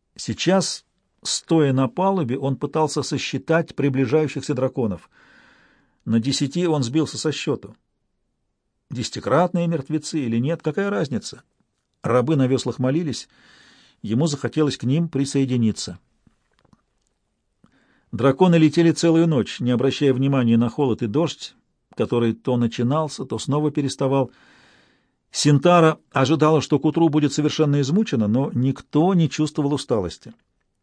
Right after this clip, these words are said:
Они летели, пока не наступил рассвет. Солнце взошло и поднялось над горизонтом. Они летели так, будто были единым существом, превратившись в своих древних предков. Меркор возглавил их строй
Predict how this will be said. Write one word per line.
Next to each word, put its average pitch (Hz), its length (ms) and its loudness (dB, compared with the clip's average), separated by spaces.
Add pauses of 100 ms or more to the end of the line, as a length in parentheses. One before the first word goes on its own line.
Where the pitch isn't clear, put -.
Они 117 220 2
летели, 160 440 0
пока 147 460 -4
не 131 100 0
наступил 127 440 -2
рассвет. 113 480 -4 (920)
Солнце 196 500 4
взошло 180 460 4
и 196 80 6
поднялось 151 480 2
над 127 160 2
горизонтом. 127 640 -2 (560)
Они 127 160 2
летели 156 380 2
так, 175 340 0
будто 139 240 -2
были 147 220 4
единым 156 500 2
существом, 151 920 0 (320)
превратившись 139 880 2
в - 40 -12
своих 135 380 0
древних 151 400 0
предков. - 500 -2 (1000)
Меркор 156 480 4
возглавил 160 600 4
их - 100 0
строй 185 420 -2